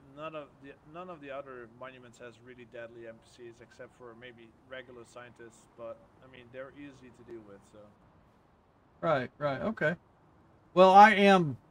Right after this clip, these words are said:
Speaker 2: <laughs> uh, I can cut out this part if I need to, but I am recording. I put up, I put up YouTube on my
Speaker 1: Oh,
Speaker 2: YouTube.
Speaker 1: that's fine.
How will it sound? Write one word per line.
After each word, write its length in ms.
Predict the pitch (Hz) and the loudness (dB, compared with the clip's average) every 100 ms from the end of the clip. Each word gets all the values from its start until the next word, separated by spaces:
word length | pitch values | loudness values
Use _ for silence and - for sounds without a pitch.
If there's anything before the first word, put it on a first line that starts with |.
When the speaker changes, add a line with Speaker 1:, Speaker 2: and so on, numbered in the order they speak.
| _ | _
Speaker 2:
<laughs> 260 | _ _ - | _ _ -8
uh, 60 | 190 - _ _ _ _ _ - | -8 -10 _ _ _ _ _ -12
I 300 | 139 139 156 | -6 -2 -2
can 180 | - 143 | -2 2
cut 200 | 180 165 | 6 6
out 180 | 156 156 | 4 2
this 120 | 127 | -4
part 240 | - 151 | 2 2
if 80 | 120 | 2
I 60 | 127 | -2
need 260 | 143 131 | -2 -2
to, 200 | - 123 | 0 0
but 100 | 117 | 2
I 140 | 139 151 | 4 4
am 180 | 156 139 | 2 -2
recording. 640 | 113 - 131 113 107 107 - _ _ _ _ _ | -4 -2 0 0 -4 -8 -14 _ _ _ _ _
I 60 | 123 | -6
put 200 | - 151 | 0 4
up, 160 | 131 - - | 2 0 -8
I 80 | 147 | -2
put 200 | 180 156 | 2 2
up 140 | 139 _ 131 | 2 _ -6
YouTube 360 | 143 127 117 104 - | -4 0 -2 -4 -6
on 260 | 123 123 | -4 -2
my 120 | 120 117 | -2 -2
Speaker 1:
Oh, 20 | |
Speaker 2:
YouTube. 500 | 120 123 123 113 107 - _ _ _ - | -2 -2 -2 -4 -4 -12 _ _ _ -20
Speaker 1:
that's 160 | 165 | -20
fine. 220 | - 120 | -18 -20